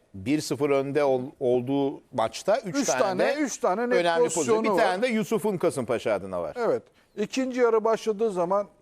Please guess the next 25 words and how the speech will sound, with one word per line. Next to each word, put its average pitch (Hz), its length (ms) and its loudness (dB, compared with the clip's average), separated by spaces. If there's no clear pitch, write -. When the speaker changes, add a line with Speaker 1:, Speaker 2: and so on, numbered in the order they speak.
Speaker 2:
Umut 202 320 -2
Bozok'un 180 460 2
Ersin'le 175 600 -2
karşı 170 340 -2
karşıya 147 540 0
kalıp 165 320 -2
kaçırdığı 175 500 0
pozisyon 165 380 -4
esasında 165 460 -2
bu 165 40 -4
maçın 165 260 -4
habercisiydi. 147 800 0
Speaker 1:
Olacakların 113 760 0
değil 104 160 -2
mi? 143 100 -8
Speaker 2:
Tabii, 139 380 2
yani 143 380 0
Beşiktaş 180 400 0
takımında 190 440 0
oyunculara 180 480 2
baktığı 180 300 0
olarak, 170 340 2
isim 185 320 -2
olarak 170 440 2
büyükler 190 400 0